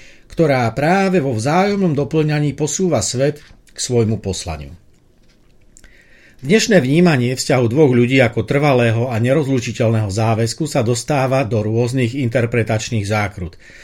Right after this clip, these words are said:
Jedno je však isté. Ak sa v reči Biblie hovorí o vzťahu Boha k jeho vyvolenému ľudu,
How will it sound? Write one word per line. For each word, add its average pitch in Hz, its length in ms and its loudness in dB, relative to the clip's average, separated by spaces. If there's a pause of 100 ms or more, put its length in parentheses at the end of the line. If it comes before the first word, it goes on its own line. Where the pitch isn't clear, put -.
(140)
Jedno 139 320 0
je 131 80 -2
však 127 240 0
isté. 90 480 -6 (400)
Ak 92 160 -6
sa 123 80 -2
v 120 160 2
reči 147 160 0
Biblie 143 480 2
hovorí 127 320 2
o 107 160 -4
vzťahu 117 320 -2
Boha 143 400 0
k 110 160 -2
jeho 107 80 -2
vyvolenému 117 640 0
ľudu, 104 320 -2